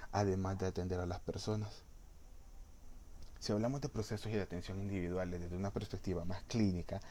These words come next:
hablamos de que, haciendo una síntesis muy básica, ab-, abierto, muy básica, eh, hablamos de que una atención individual clínica busca que la persona se vuelva responsable de su propia vida, que gestione sus recursos y que pueda sobreponerse a las situaciones complicadas y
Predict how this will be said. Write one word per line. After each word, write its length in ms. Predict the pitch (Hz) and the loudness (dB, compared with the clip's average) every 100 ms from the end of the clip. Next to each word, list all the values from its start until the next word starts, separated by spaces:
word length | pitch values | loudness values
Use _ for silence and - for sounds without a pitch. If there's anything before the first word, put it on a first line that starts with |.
| - - - | -10 -10 0
hablamos 420 | 107 101 107 113 | 2 4 2 0
de 140 | 104 104 | -2 -2
que, 340 | 107 98 95 - - - - - - - - - - - | 2 2 2 -4 -12 -12 -12 -12 -14 -14 -12 -12 -12 -2
haciendo 420 | - 131 139 139 147 | 2 2 2 2 2
una 220 | 147 127 | 0 0
síntesis 580 | - 127 123 120 107 101 | 2 2 2 0 0 2
muy 240 | 98 104 | 4 4
básica, 560 | 87 73 - - - 98 - - - - | 4 2 0 -4 -6 -6 -10 -12 -12 -6
ab-, 200 | 90 - | -4 0
abierto, 500 | 92 90 95 98 - | 0 2 2 2 0
muy 220 | 98 104 98 | 2 4 4
básica, 540 | 78 - 98 - 98 - - - - - - - - - | 2 0 -4 -4 -6 -6 -10 -10 -10 -10 -12 -12 -14 -6
eh, 460 | 98 95 90 87 85 | 0 2 4 2 2
hablamos 280 | 104 101 101 | 0 2 2
de 100 | 104 | 0
que 80 | 101 | 0
una 120 | 104 | 0
atención 300 | 101 101 104 | 0 -2 0
individual 360 | 101 95 92 98 | 2 2 2 2
clínica 460 | 117 113 107 113 - - - - - | 2 2 2 -2 -6 -12 -12 -12 2
busca 440 | 123 - - 120 - - - - - | 2 2 2 2 0 -10 -12 -12 -2
que 100 | 101 | -2
la 100 | 101 | 0
persona 360 | 101 - 107 | -2 0 -2
se 100 | 107 | 2
vuelva 260 | 107 104 104 | 2 2 0
responsable 500 | 110 - 104 107 104 | -2 -2 -2 0 0
de 60 | 101 | 0
su 120 | 95 | -2
propia 280 | 98 98 92 | 0 0 0
vida, 320 | 113 113 110 | 0 -2 -2
que 120 | 101 | -2
gestione 380 | 101 - 104 101 | -4 0 0 2
sus 180 | 101 98 | 0 -2
recursos 460 | - 117 - 110 | -2 0 0 0
y 40 | 101 | -2
que 100 | - | -2
pueda 200 | 98 101 | -2 0
sobreponerse 640 | 104 95 - 92 104 95 | -2 -2 -2 0 2 0
a 40 | |
las 100 | 101 | -4
situaciones 440 | 98 90 101 101 - | -2 -2 0 0 0
complicadas 680 | 95 92 - 107 110 110 - | -2 -2 2 4 4 0 -2
y 140 | 123 | -2